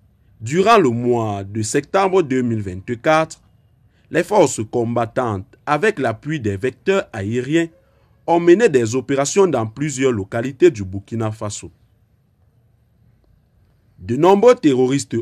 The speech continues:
ont été neutralisés et du matériel récupéré ou détruit, selon des sources sécuritaires contactées ce mardi premier octobre deux mille vingt-quatre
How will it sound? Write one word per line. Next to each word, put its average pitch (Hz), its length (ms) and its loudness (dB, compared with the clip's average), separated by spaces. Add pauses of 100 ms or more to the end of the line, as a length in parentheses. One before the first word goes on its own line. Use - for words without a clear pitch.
ont 139 140 0
été 117 280 -2
neutralisés 135 760 -2 (420)
et 135 120 -4
du 131 140 -6
matériel 175 580 4
récupéré 147 720 2
ou 156 100 -4
détruit, 120 540 -8 (360)
selon 185 420 2
des 123 180 2
sources 151 400 -2
sécuritaires 127 760 -4 (540)
contactées 170 560 0
ce 170 140 0
mardi 117 420 -2
premier 151 460 2
octobre 135 580 -4
deux 120 220 -4
mille 123 180 -6
vingt-quatre 120 720 -4